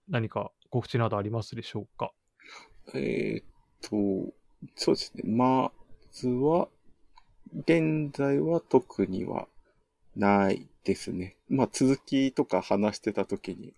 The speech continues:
Speaker 2: 思い出したりしたら、<laughs> するかもしれないですっていうところで。はい。
Speaker 1: はい。じゃあ、あの、いつも通りTwitterと、えー、ブログの方、えー、ショーノートに載っけておきますので、よかったら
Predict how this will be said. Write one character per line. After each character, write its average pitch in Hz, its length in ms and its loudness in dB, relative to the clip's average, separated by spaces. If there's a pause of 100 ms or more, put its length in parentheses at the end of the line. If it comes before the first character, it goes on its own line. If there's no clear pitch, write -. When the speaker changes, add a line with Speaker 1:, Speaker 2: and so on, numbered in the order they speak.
Speaker 2:
思 110 260 4
い 107 60 2
出 107 140 -2
し - 140 -14
た 98 140 -6
り - 140 -10 (160)
し - 140 -12
た 98 120 4
ら、 - 200 0
<laughs> - 440 -6
す - 140 2
る 107 100 2
か 92 140 2
も 95 80 -6
し - 140 -4
れ 92 120 -2
な 92 120 -2
い 110 100 -4
で - 100 -2
す - 140 -4
っ - 40 -8
て - 160 -10
い 101 40 -6
う - 40 -12
と - 100 -10
こ - 100 -14
ろ - 60 -14
で。 - 80 -20 (140)
は - 160 2
い。 - 80 -2 (560)
Speaker 1:
は 147 120 4
い。 151 100 -4 (220)
じ 254 100 4
ゃ 269 100 6
あ、 143 60 6
あ 123 40 4
の、 110 440 0
い 131 100 -2
つ 147 120 4
も 151 140 6
通 214 140 6
り 135 100 2
Twitter 127 540 2
と、 139 380 2
え 110 240 2
ー、 101 40 -4
ブ 113 100 0
ロ 113 120 4
グ 123 300 2
の 131 100 2
方、 135 380 -8 (280)
え 104 260 -2
ー、 - 40 -12
シ - 80 -2
ョ 117 60 2
ー - 20 0
ノ 123 100 0
ー - 20 0
ト 127 100 0
に 104 100 -4
載 98 100 -6
っ - 80 -16
け 107 120 -8
て 107 240 -4
お 110 100 -6
き - 160 -4
ま 120 140 0
す 120 140 -6
の 98 140 -8
で、 92 260 -10 (440)
よ 123 120 0
か 123 80 -8
っ - 80 -20
た 104 80 -6
ら 95 140 -8